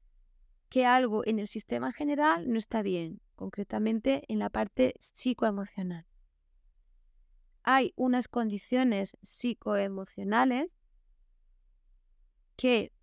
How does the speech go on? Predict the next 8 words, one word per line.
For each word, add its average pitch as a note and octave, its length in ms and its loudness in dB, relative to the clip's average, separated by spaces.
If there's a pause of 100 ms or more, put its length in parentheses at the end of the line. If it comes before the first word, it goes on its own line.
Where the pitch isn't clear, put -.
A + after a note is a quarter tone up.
(720)
cambian A3 640 2
el G3+ 180 -4
funcionamiento G#3 1040 -2 (760)
a G#3+ 60 4
través A3 480 0
de G#3+ 100 -4
tu A3 140 -14
sistema, G#3 880 -2